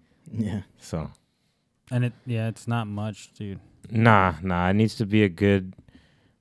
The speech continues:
Speaker 2: heavy rain.
Speaker 3: It's looking like we probably won't hunt it till late, mid, late December.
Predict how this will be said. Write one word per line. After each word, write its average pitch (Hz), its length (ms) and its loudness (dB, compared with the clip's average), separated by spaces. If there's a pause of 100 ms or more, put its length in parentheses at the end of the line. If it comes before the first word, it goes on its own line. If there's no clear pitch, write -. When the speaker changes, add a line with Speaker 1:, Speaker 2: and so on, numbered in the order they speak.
(120)
Speaker 2:
heavy 98 460 4
rain. 82 480 0 (300)
Speaker 3:
It's 123 340 -6
looking 123 360 -2
like 117 240 -4
we 113 120 -2
probably 113 360 -6
won't 110 240 -6
hunt 110 200 -6
it 110 180 -8 (100)
till 98 320 -12 (140)
late, 101 320 -8 (400)
mid, 110 360 -4
late 104 260 -6
December. 98 540 -10